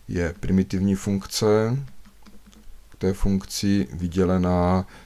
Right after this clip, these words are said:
derivací té vnitřní složky. Čili když ta vnitřní složka je ax plus b, tak, eh, vydělená áčkem. No, když se tady tohle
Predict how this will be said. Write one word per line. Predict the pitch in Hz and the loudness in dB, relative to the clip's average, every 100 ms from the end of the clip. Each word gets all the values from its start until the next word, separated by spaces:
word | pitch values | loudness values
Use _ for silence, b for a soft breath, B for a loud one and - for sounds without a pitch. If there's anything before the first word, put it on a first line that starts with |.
| B | B
derivací | 90 104 101 98 - 95 | 2 2 4 2 2 -2
té | 95 | 0
vnitřní | 90 85 - 90 | -2 -4 -4 -4
složky. | - 82 - - | -4 -8 -8 -12
Čili | - 90 | -8 -6
když | 87 | -6
ta | - 92 B B B | -2 -2 B B B
vnitřní | 87 - 92 | -6 -2 -4
složka | 87 82 - | -4 -6 -2
je | 98 | -2
ax | 71 90 - | 0 -2 -2
plus | - 82 | -8 -8
b, | 76 90 92 | -4 0 0
tak, | 95 92 - | 2 -2 0
eh, | 85 85 85 | 0 0 0
vydělená | 82 82 80 78 78 - | -4 -6 -6 -6 -8 -10
áčkem. | 80 73 - - 69 90 B B B | -12 -10 -12 -12 -12 -14 B B B
No, | 123 | -4
když | 123 - | -2 -2
se | |
tady | - 98 | 0 0
tohle | 95 95 | 2 2